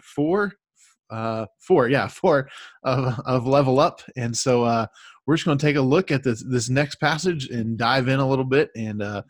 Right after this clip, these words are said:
I know we've enjoyed looking through this, but there's a lot to it. And so we're just gonna jump right in. Um, and, uh, Paul, will you give us a little background to where we're at right now?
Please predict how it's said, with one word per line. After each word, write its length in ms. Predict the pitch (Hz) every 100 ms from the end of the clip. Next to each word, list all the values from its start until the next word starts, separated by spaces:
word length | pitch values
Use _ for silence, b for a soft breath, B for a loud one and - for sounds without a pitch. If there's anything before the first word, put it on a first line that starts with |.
| B B B
I 60 | 117
know 140 | 131
we've 260 | 131 139 143
enjoyed 560 | 135 131 120 135 135 131
looking 320 | 143 139 120
through 140 | 139
this, 260 | 143 165 -
but 180 | 110 -
there's 180 | 107
a 40 | 107
lot 340 | 110 135 -
to 180 | - 147
it. 80 | 202 -
And 100 | 113
so 140 | 113
we're 240 | 110 135 147
just 160 | 131
gonna 240 | 139 127 135 b b b -
jump 380 | 117 139 160 139
right 300 | 135 127 120
in. 340 | 156 147 170 139 -
Um, 480 | 123 120 117 117 110 b b b b _
and, 400 | 123 120 120 113
uh, 440 | 117 113 113 113 110 -
Paul, 180 | 165
will 100 | 165
you 120 | 151 190
give 140 | 185
us 120 | 156
a 60 | 160
little 180 | 170 147
background 680 | 123 135 143 147 170 185
to 440 | - 143 135 127 113 _ -
where 260 | 117 135
we're 160 | 135 127
at 260 | 131 -
right 180 | 123 123
now? 320 | 113 120 180